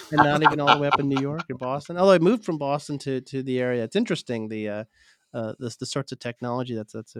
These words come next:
that's here. So that's pretty cool. And, uh, also, so for those of you who are not familiar how to spell Cognilytica, the official spelling is C O G N I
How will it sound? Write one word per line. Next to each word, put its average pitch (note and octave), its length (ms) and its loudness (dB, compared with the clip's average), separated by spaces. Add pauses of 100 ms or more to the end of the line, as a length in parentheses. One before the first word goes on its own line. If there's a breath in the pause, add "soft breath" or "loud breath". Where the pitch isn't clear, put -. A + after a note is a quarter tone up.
that's A2+ 220 -12
here. A#2+ 240 -12
So A#2 260 -16
that's B2+ 140 -18
pretty C3+ 180 -10
cool. A#2 260 -8 (480 soft breath)
And, F#3 300 2
uh, - 180 -2
also, G#3+ 300 2
so - 220 -2
for - 100 -8
those A3 240 2
of A3 80 -4
you G3 80 -2
who G3+ 60 0
are - 20 -2
not G3 220 -2
familiar F#3+ 340 -2
how E3+ 120 -4
to E3 80 -6
spell E3+ 280 -4
Cognilytica, F3 800 -2
the D3+ 80 -2
official E3+ 420 0
spelling D3+ 380 -2
is C3+ 100 -6
C F#3 240 -4
O D3+ 80 2
G C#3 380 -4
N D3+ 160 -2
I B2+ 200 -4